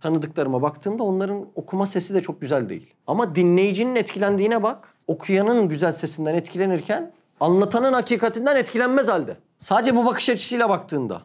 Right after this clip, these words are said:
O zaman Kur'an hakikat temsilcilerinin eline mi düşmeli? Yoksa bir tabirle bahsediyorum, ses sanatçılığı anlatmak için yeterli bir şey mi? Bak ne kadar acıklı ve üzücü bir durum.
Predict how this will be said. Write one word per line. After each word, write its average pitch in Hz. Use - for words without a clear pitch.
O 202
zaman 240
Kur'an 233
hakikat 202
temsilcilerinin 196
eline 156
mi 147
düşmeli? 147
Yoksa 226
bir 220
tabirle 226
bahsediyorum, 190
ses -
sanatçılığı 254
anlatmak 240
için 254
yeterli 220
bir 185
şey 104
mi? -
Bak 139
ne 151
kadar 226
acıklı 151
ve 156
üzücü 135
bir 123
durum. 95